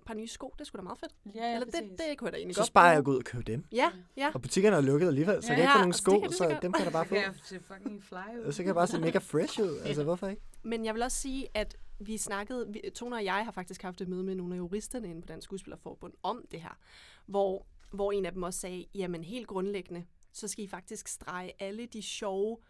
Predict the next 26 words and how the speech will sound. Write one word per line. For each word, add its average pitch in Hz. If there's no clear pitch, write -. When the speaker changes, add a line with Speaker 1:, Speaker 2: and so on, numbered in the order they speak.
Speaker 2:
Formuleringer. 175
Speaker 1:
formuleringer 208
Speaker 2:
<laughs> -
Speaker 1:
ud, 254
og 220
så 220
skal 214
I 190
kalde 185
det -
reklame." 180
Speaker 2:
Mm. 170
Speaker 1:
Så 151
I 214
er 208
helt 233
med 208
på, 214
det 226
er 233
reklame. 196
Så -
hvis 202
du -
siger 202
ja 202